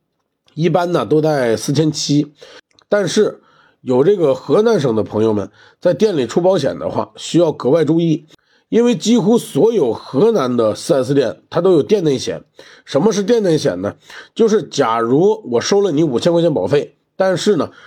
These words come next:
实际打出来的保单金额只有三千七或者四千多，反正呢是对不上。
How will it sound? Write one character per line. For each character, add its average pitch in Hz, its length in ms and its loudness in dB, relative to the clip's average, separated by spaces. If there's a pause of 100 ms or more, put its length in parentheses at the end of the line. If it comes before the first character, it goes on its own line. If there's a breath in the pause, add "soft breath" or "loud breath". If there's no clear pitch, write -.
(120 loud breath)
实 175 260 -2
际 220 140 2
打 113 260 -4
出 - 140 0
来 185 80 2
的 180 100 2
保 117 180 -2
单 160 200 0
金 170 180 2
额 98 220 -2
只 135 160 -2
有 151 100 2
三 156 240 -2
千 160 160 2
七 143 180 0
或 156 160 0
者 185 60 0
四 - 160 -8
千 113 180 -2
多， 95 240 -4 (320 soft breath)
反 123 280 -2
正 190 120 2
呢 139 120 -2
是 147 100 -12
对 180 140 2
不 160 80 2
上。 175 260 -2